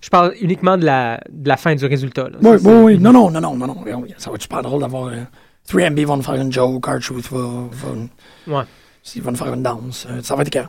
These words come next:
Speaker 1: Ouais.
Speaker 2: Euh, c'est vrai, parce qu'il y a Luke Harper puis il y a, il y a Eric Rowan non plus qui sont attachés à rien.
Speaker 1: Ouais, hein ?
Speaker 2: Fait qu'eux autres
Speaker 1: Ben, ils vont accompagner Bray.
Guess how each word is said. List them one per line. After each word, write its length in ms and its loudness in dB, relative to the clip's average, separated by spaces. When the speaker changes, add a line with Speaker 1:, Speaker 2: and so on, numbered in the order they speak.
Speaker 1:
Ouais. 500 -8
Speaker 2:
Euh, 1000 8
c'est 120 4
vrai, 140 4
parce 160 -4
qu'il 160 -2
y 80 -2
a 40 0
Luke 180 -2
Harper 300 -2
puis 120 -10
il 20 0
y 40 0
a, 280 -2
il 80 -6
y 80 -4
a 120 -4
Eric 240 -2
Rowan 600 -4
non 180 0
plus 240 -2
qui 140 -16
sont 400 -8
attachés 340 -4
à 40 -6
rien. 200 -8
Speaker 1:
Ouais, 300 -2
hein ? 80 0
Speaker 2:
Fait 80 -10
qu'eux 260 0
autres 140 -2
Speaker 1:
Ben, 120 -2
ils 120 0
vont 140 2
accompagner 560 -2
Bray. 420 -6